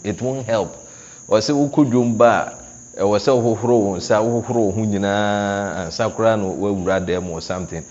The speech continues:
And, um, mmoa atade ɛngu baabi ma ne mfoko yi sɛ, eh, mildew, eh, nneɛma black spot ne bi ba bi ba bi ba. The, all these laws no God gave to them was for their good. Eh, we, we nam wei, and we saa nam wei no.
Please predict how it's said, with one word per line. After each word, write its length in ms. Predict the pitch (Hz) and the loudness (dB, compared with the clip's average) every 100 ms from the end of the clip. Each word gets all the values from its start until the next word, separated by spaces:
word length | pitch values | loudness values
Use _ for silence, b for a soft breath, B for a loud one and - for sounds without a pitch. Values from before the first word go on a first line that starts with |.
| B B B | B B B
And, 360 | - 101 101 95 | -2 0 -2 -4
um, 280 | 98 101 104 | -4 -4 -4
mmoa 400 | - 98 101 117 | -6 -4 0 0
atade 520 | 123 131 127 95 104 104 | 2 4 4 4 0 -2
ɛngu 440 | 104 110 101 104 | -2 0 0 0
baabi 300 | 92 90 104 | -2 -2 -2
ma 160 | 98 90 | -2 -2
ne 120 | 101 | -4
mfoko 420 | 90 98 90 95 | -4 -6 -4 -4
yi 60 | 95 | -4
sɛ, 240 | 92 80 - B B - | -4 -6 -10 B B -6
eh, 540 | 85 85 82 82 82 58 - - - - | -2 0 0 -2 -6 -10 -16 -20 -20 -6
mildew, 640 | 98 113 110 92 101 87 82 | -2 0 0 0 -2 -2 -4
eh, 360 | 85 85 85 82 - - | -4 -4 -6 -10 -16 -12
nneɛma 600 | 90 101 101 107 104 90 | -6 -4 -2 -2 -6 -8
black 220 | 90 107 | -2 -2
spot 400 | - - 95 85 95 | -2 -2 -2 -2 -6
ne 80 | |
bi 140 | 95 87 | -6 -4
ba 140 | 92 | -6
bi 120 | 90 | -6
ba 180 | 87 82 | -6 -6
bi 100 | 82 | -6
ba. 200 | 80 87 - - - | -8 -10 -12 -18 -12
The, 360 | 175 180 226 | -8 -4 -4
all 280 | - 208 214 | -2 0 0
these 340 | 175 185 185 151 | 0 -4 -4 -4
laws 360 | 156 151 110 | -2 -2 -2
no 120 | 131 | -4
God 360 | 131 135 135 107 | -2 0 0 -2
gave 240 | 127 117 | -2 -4
to 80 | 107 | -6
them 280 | 104 117 117 120 B B | -2 -2 -2 -8 B B
was 200 | 135 131 | 2 4
for 120 | 135 | 2
their 220 | 135 139 | 4 4
good. 360 | 131 139 113 - | 4 2 0 0
Eh, 140 | 101 120 | 0 2
we, 160 | 123 | 2
we 220 | 123 113 123 | 0 0 2
nam 300 | 143 160 120 | 2 0 2
wei, 160 | 120 | 2
and 180 | 117 120 | 2 2
we 100 | 147 | -2
saa 220 | 120 113 | 0 -2
nam 280 | 110 107 104 | 0 -2 -2
wei 160 | 90 90 | -2 -2
no. 180 | 90 | -4